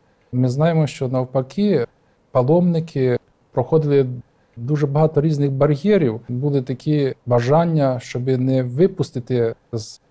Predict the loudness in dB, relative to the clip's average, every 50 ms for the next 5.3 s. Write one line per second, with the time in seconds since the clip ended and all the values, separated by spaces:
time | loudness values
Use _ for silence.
0 | _ -6 -4 -2 0 0 0 0 -2 -2 -2 -4 -8 -10 -6 -4 -4 -2 -2 -2
1 | -4 -2 -2 0 2 2 0 0 -4 _ _ _ _ _ _ _ 2 2 2 2
2 | 2 2 2 2 2 0 -2 -2 -2 -2 -2 -2 -4 -6 -6 -6 -4 -4 -4 -2
3 | -2 -4 -4 -4 -4 -6 -6 -6 _ _ _ _ _ _ _ _ _ _ _ -10
4 | -4 0 2 2 4 4 4 4 2 2 -2 -6 _ _ -2 0 2 2 4 4
5 | 4 4 4 4 2 0